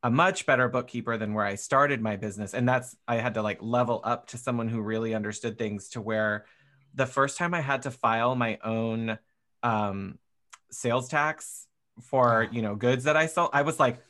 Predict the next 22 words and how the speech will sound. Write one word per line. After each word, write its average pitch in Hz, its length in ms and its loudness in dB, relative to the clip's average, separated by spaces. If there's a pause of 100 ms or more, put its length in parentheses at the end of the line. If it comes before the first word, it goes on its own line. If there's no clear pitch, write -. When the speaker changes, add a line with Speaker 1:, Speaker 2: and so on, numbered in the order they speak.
(180)
Speaker 1:
"I 262 160 6
am 135 320 4
never 202 340 6
doing 220 400 4
this 214 260 4
again," 123 720 2 (320)
because 180 260 2
it - 280 -4
took 208 220 2
me 175 120 2
so 160 200 4
much 160 240 0
longer. 147 680 4 (220)
I 131 80 4
went 147 220 2
to 160 100 -6
the 151 100 2
little 139 240 2
class 135 460 2
that 139 160 -6
they 139 120 0
taught 135 540 4